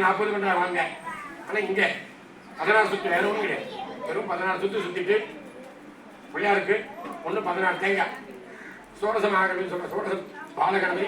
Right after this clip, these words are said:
கருணகணபதி, பக்தகணபதி, வீரகணபதி, சக்திகணபதி, யஜகணபதி, பிங்களகணபதி, உச்சட்டகணபதி, சித்திரகணபதி, ஏரம்பகணபதி, லட்சுமி கணபதி, விஜயகணபதி, புவனேஸ்வரகணபதி, நிறுத்தகணபதி, மகாகணபதி. அதுல சுமுகாவி இயக்கத்துல எண்ணி பாருங்க, பதினாறு தான் வரும். சோடசம் தான்.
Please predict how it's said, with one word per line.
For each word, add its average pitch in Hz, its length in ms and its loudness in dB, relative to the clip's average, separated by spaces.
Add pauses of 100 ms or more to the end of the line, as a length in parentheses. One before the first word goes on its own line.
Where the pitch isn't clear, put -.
கருணகணபதி, 359 540 0
பக்தகணபதி, - 540 -2
வீரகணபதி, 349 500 -2
சக்திகணபதி, - 420 -6 (480)
யஜகணபதி, 180 500 0
பிங்களகணபதி, 180 600 -2
உச்சட்டகணபதி, 202 1080 -4 (460)
சித்திரகணபதி, 196 500 2 (120)
ஏரம்பகணபதி, 196 540 0
லட்சுமி 202 300 0
கணபதி, 180 240 -4 (440)
விஜயகணபதி, 190 580 4
புவனேஸ்வரகணபதி, 196 580 2
நிறுத்தகணபதி, 185 460 -2
மகாகணபதி. - 420 2 (720)
அதுல 196 260 -4
சுமுகாவி 220 360 4
இயக்கத்துல 196 400 2
எண்ணி 196 120 2
பாருங்க, 190 220 0
பதினாறு 170 240 -2
தான் 156 100 -4
வரும். - 160 -12 (400)
சோடசம் 196 420 2
தான். - 120 2